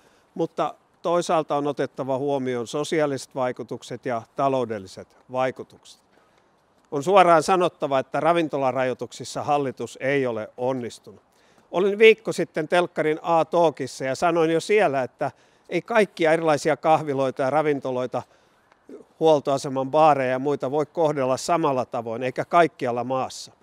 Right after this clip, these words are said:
No nyt eilen torstaina eduskunnan perustuslakivaliokunta totesi, että hallituksen esitys, jossa se yritti sovittaa, sanottaisiko, yhden koon sukkahousuja kaikille ravintolatyypeille kaikkialla maassa, niin perustuslakivaliokunta totesi, että se on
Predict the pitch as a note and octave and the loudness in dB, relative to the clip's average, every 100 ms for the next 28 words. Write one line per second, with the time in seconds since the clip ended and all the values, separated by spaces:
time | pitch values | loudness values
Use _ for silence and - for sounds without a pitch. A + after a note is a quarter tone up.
0 | _ _ _ _ D3 E3 F#3 F3+ F3+ E3 | _ _ _ _ -4 -2 0 2 2 2
1 | C#3+ D#3+ D#3 - C#3+ C#3 C#3 C#3 - C3+ | 2 2 0 -2 -4 -2 -2 -4 -8 -8
2 | B2+ D3 C#3 - C3+ D3 B2 B2 B2+ C#3+ | -2 -2 -4 -8 -10 -6 -4 -4 -4 -6
3 | D#3+ G3+ F3+ D3+ D#3 - D3 E3 E3+ D3 | -4 -2 -2 -2 -4 -4 0 2 2 0
4 | - D3+ E3 F3 E3 D#3 - D3 D#3 E3+ | -6 -4 -2 -2 -4 -6 -6 -8 -6 -2
5 | D#3+ E3+ - D#3+ D3 _ _ _ - - | 0 0 0 -2 -4 _ _ _ -6 0
6 | E3+ D#3+ - D3 C3+ - - D3+ C#3+ - | 2 0 -2 -4 -4 -6 -8 -6 -6 -4
7 | D3+ C3 - E3 F3 E3 C#3 D3+ C#3+ - | -4 -4 0 2 4 2 2 0 -2 -2
8 | E3+ - C#3+ D3+ B2+ - C#3+ A#2+ _ _ | -6 -4 -2 -2 -2 -4 -4 -4 _ _
9 | _ E3 F3+ - D3 C3+ D#3+ E3 D3+ C#3+ | _ 4 4 4 0 2 0 0 -2 -4
10 | C3 D3 C#3 C#3 C3+ - E3 D#3 D3+ C3 | -4 -4 -6 -4 -6 0 0 0 -2 -2
11 | C3 D#3 C#3+ - B2+ - _ _ - D3 | -2 -2 -2 -4 -12 -14 _ _ -8 0
12 | F3+ D#3+ - C#3 D3+ D#3+ F#3 F#3 F3+ F3 | 0 0 -6 -6 -2 -2 -2 -4 -4 -2
13 | - C#3+ D#3 - D3 F#3 D3 B2+ | -2 -2 -4 -8 -6 -2 -2 -4